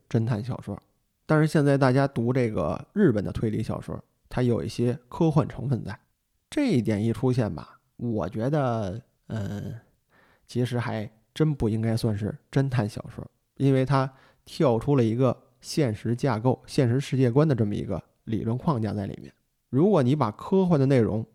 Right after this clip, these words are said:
放到侦探小说里，这个推理的方式方法吧，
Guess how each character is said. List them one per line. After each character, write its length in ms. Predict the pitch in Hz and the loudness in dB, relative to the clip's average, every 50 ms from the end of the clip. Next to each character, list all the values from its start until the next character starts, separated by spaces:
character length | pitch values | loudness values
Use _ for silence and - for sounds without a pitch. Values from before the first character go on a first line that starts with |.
| _ _ | _ _
放 240 | - - - 143 131 | -6 -2 0 2 2
到 360 | 120 120 113 110 - _ _ _ - | 2 2 2 0 -2 _ _ _ -2
侦 160 | - 175 170 | 0 0 2
探 160 | 156 143 110 | 0 0 -2
小 180 | 110 - - 107 | -4 -6 -8 -6
说 200 | - 139 147 139 | -4 -2 -2 -2
里， 120 | 107 - - _ _ _ _ _ | -2 -4 -8 _ _ _ _ _
这 180 | - - 214 185 | -2 0 0 2
个 120 | 143 123 | 2 0
推 320 | - - - - 220 214 208 | 0 -2 -2 -2 0 2 2
理 100 | 143 104 | 0 0
的 100 | - - | -2 -4
方 280 | - - 180 185 196 | -2 0 0 0 2
式 120 | 180 175 127 | 2 0 2
方 240 | 127 - 196 202 185 | 2 2 0 0 0
法 140 | 143 - - - | -2 -4 -6 -8
吧， 240 | - - - - | -10 -12 -12 -14